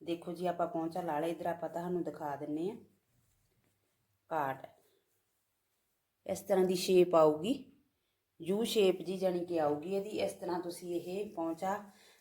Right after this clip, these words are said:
ਲਾ ਲਿਓ। ਹੁਣ ਆਪਾਂ ਤੁਹਾਨੂੰ ਦੱਸਦੇ ਆ ਸਲਵਾਰ ਦੀ ਕਟਿੰਗ ਕਰਨ ਦਾ ਤਰੀਕਾ। ਇਸ ਤਰ੍ਹਾਂ ਤੁਸੀਂ ਸਲਵਾਰ ਦਾ ਸਿੰਗਲ ਪੀਸ ਹੀ ਲੈਣਾ,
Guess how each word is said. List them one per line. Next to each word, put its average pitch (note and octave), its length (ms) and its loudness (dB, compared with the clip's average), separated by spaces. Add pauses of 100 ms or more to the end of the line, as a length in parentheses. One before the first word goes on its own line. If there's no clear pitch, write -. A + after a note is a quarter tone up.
ਲਾ D3 200 0
ਲਿਓ। F#3+ 200 4
ਹੁਣ F#3+ 180 6
ਆਪਾਂ F#3 260 4
ਤੁਹਾਨੂੰ F#3+ 380 0
ਦੱਸਦੇ E3 360 4
ਆ F#3 60 4
ਸਲਵਾਰ D#3+ 500 2
ਦੀ F3+ 160 -4
ਕਟਿੰਗ F3+ 380 0
ਕਰਨ D#3+ 320 -2
ਦਾ D#3+ 80 0 (120)
ਤਰੀਕਾ। D#3+ 440 -8 (760)
ਇਸ G3+ 160 2
ਤਰ੍ਹਾਂ - 240 -12
ਤੁਸੀਂ G3+ 240 -10
ਸਲਵਾਰ F#3 480 -2
ਦਾ G#3 100 0
ਸਿੰਗਲ F3 400 2
ਪੀਸ F3 320 -6
ਹੀ G3+ 180 -2
ਲੈਣਾ, F3+ 420 2